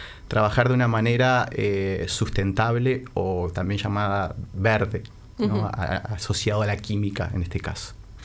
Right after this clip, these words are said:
Speaker 2: Ahí va. Eh, ¿nos puedes contar, Virginia, un poco de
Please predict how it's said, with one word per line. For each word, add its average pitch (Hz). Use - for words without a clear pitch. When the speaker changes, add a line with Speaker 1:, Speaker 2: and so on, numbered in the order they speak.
Speaker 2:
Ahí 202
va. 185
Eh, 220
¿nos 254
puedes -
contar, 311
Virginia, 269
un -
poco 220
de 190